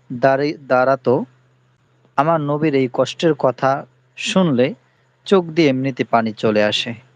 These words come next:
চোখের পানি, আহ, টলমল করে।" জি, আল্লাহ রসুল সাল্লাল্লাহু আলাইহি সাল্লাম আসলেই দিনের জন্য ত্যাগ স্বীকার করছেন, কষ্ট সহ্য করছেন, দিনের জন্য হিজরত করছেন, দিনের জন্য নিজের রক্ত ঝরাইছেন।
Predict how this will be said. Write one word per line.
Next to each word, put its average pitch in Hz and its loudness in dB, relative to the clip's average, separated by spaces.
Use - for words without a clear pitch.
চোখের 151 0
পানি, 127 -4
আহ, 120 -2
টলমল 123 -2
করে।" 110 -14
জি, 113 0
আল্লাহ 117 0
রসুল 131 -2
সাল্লাল্লাহু 131 2
আলাইহি 127 2
সাল্লাম 123 0
আসলেই 127 0
দিনের 143 2
জন্য 139 -4
ত্যাগ 131 0
স্বীকার 135 -2
করছেন, 127 -6
কষ্ট - -12
সহ্য 123 -2
করছেন, 117 -4
দিনের 143 0
জন্য 156 -10
হিজরত 135 -2
করছেন, 156 -2
দিনের 139 2
জন্য 127 -4
নিজের 117 -4
রক্ত 127 -6
ঝরাইছেন। 120 0